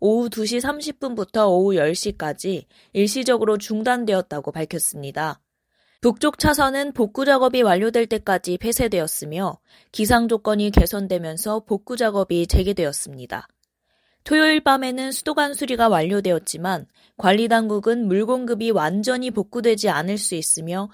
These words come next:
일부 지역에서는 변색된 물이 나올 가능성이 있다고 경고했습니다. 또한 작업 구역 내에서 운전자를 안내하기 위한 교통 통제 조치가 시행되었습니다.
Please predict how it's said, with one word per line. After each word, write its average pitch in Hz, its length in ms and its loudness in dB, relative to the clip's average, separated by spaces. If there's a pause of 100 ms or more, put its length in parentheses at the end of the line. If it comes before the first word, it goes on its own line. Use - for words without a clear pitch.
(220)
일부 220 320 0
지역에서는 233 760 0
변색된 240 640 -2
물이 208 220 0
나올 170 260 0
가능성이 185 560 -4
있다고 160 420 -6
경고했습니다. 160 960 -4 (800)
또한 294 340 4
작업 254 400 0
구역 262 300 0
내에서 226 400 0
운전자를 240 720 0
안내하기 220 680 0
위한 196 280 0
교통 214 400 -6
통제 269 340 -4
조치가 185 520 -2
시행되었습니다. 151 1080 -4